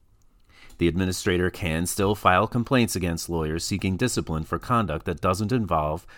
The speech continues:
the lawyer's representation of a client. That instead involves the lawyer's business affairs or activities as an executor or trustee,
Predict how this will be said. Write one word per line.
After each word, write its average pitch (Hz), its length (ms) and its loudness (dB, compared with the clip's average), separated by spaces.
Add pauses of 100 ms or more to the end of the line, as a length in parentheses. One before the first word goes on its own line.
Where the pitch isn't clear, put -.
(160)
the 92 80 0
lawyer's 82 380 2
representation 85 760 -2
of 90 80 -2
a 104 40 -4
client. 127 460 -2 (800)
That 95 160 4
instead 127 400 2
involves 80 480 0
the 87 80 -4
lawyer's 90 400 0
business 139 480 0
affairs 62 500 -8
or 85 280 2
activities 92 680 -2
as 85 160 -2
an 85 80 -2
executor 87 640 -2
or 85 180 -2
trustee, 87 580 -4